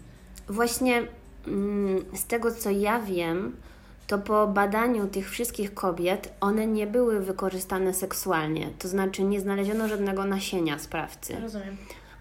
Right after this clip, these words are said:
Speaker 1: Ale właśnie one miały chyba te gałęzie wsadzone, wiesz, gdzie.
Speaker 2: Rozumiem.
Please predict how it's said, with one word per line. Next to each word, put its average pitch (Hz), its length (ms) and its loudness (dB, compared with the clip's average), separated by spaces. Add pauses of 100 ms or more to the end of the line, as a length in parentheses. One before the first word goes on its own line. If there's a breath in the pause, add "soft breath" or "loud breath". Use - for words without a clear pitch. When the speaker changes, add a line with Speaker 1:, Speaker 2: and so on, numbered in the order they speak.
Speaker 1:
Ale 202 240 4
właśnie 220 600 0
one 214 220 2
miały 208 320 2
chyba 196 520 2
te 196 160 -2
gałęzie 196 440 2
wsadzone, 185 560 0
wiesz, - 400 -6
gdzie. 269 100 -8
Speaker 2:
Rozumiem. 190 360 -6